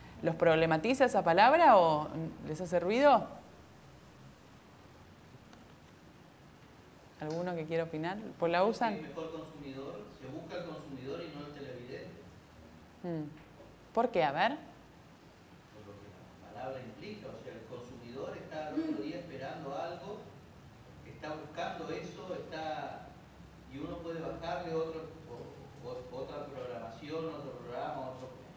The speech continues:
Speaker 2: otro concepto sobre la misma línea. Ya
Speaker 1: Ujú.
Speaker 2: están acostumbrados a consumir.
Speaker 1: Sí.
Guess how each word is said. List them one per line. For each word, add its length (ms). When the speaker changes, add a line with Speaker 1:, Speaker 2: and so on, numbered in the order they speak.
Speaker 2:
otro 180
concepto 460
sobre 240
la 120
misma 260
línea. 420
Ya 60
Speaker 1:
Ujú. 120
Speaker 2:
están 280
acostumbrados 480
a 40
consumir. 500
Speaker 1:
Sí. 400